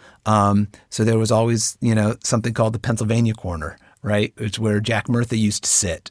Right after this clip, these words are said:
on the House floor. Um, and it was, it was sort of, he got the name because of Jack and because the delegation hung out there, but it wasn't just the Pennsylvania delegation. There was a group of mostly male members, but, uh, also some women members who hung out there. That's where they gathered. Um,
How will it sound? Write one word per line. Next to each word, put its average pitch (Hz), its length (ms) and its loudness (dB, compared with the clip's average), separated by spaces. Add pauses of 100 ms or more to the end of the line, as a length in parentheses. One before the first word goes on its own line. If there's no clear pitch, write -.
on 107 180 -2
the 95 60 -6
House 90 240 -6
floor. 85 440 -8 (300)
Um, 104 300 2 (720)
and 120 440 4
it 151 80 4
was, 131 160 2
it 151 100 4
was 135 100 2
sort 147 160 4
of, 110 100 -2
he 117 120 0
got 120 280 2
the 117 140 0
name 117 280 6
because 143 260 2
of 147 40 -4
Jack 151 540 2
and 117 80 2
because 113 220 0
the 110 100 0
delegation 117 500 2
hung 143 160 4
out 151 140 2
there, 175 100 4
but 165 220 2
it 143 80 2
wasn't 143 240 4
just 127 160 -2
the 107 80 -6
Pennsylvania 110 480 2
delegation. 95 400 -4
There 196 80 4
was 208 100 2
a 196 60 4
group 160 520 0
of 135 140 0
mostly 135 540 2
male 107 260 0
members, 110 460 0 (220)
but, - 220 -4
uh, 107 280 4
also 110 300 0
some 160 200 2
women 107 220 4
members 127 260 0 (220)
who 220 160 6
hung 202 340 4
out 202 220 2
there. 127 100 4
That's 120 180 -2
where 143 120 4
they 151 120 2
gathered. 127 600 -2 (400)
Um, 117 400 2